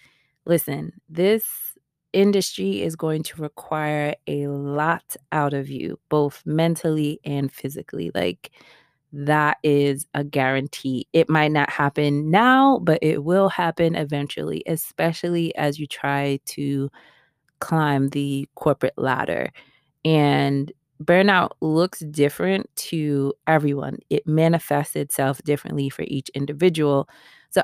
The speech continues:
I can only speak to you about the signs I recognize for myself when I'm on the road to burnout and what I'm doing to really prevent and combat it. And hopefully this episode can help some of you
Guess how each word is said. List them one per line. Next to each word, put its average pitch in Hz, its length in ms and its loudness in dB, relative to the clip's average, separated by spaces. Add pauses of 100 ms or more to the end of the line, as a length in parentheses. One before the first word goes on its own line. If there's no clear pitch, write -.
I 220 200 2
can 254 180 2
only 160 300 2
speak 156 340 -8 (140)
to - 120 -12
you 143 400 -4
about 139 640 -2 (140)
the 147 100 0
signs 139 440 -4 (140)
I 170 580 4
recognize 135 800 -6
for - 140 -8
myself 135 560 -6
when 143 240 -6
I'm 143 160 -2
on 135 120 0
the 139 100 -2
road 139 300 -2
to - 140 -10
burnout 135 500 0 (220)
and 180 260 4
what 170 120 6
I'm 156 140 6
doing 151 460 2
to 147 680 -6 (300)
really 160 240 2
prevent 147 800 -2
and 151 200 -4
combat 147 480 -4
it. - 200 0 (640)
And 170 120 2
hopefully 170 560 4
this 156 220 -2
episode 147 800 -2
can 147 340 -6
help 147 380 -4
some 151 240 -4
of 151 120 -4
you 147 400 -4